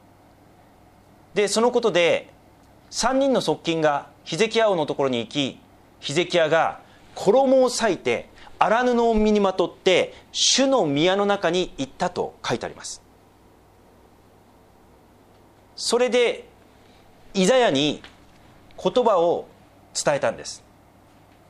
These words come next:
「あなたは、あなたの神は、このようにそしっている。」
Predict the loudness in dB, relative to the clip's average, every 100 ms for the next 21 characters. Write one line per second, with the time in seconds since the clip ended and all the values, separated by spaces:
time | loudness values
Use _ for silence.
0 | _ _ _ _ -8 -2 -2 0 2 2
1 | 0 0 0 0 -2 -2 -4 -2 0 -2
2 | -4 -10 -20 -20 _ _ -20 _ -20 -20
3 | -20 _ _ -20 -16 -4 0 2 2 0
4 | 0 -4 -8 -20 -20 _ -20 -20 -20 -20
5 | -20 _ _ -10 -4 0 -2 -2 -4 -4
6 | -4 -10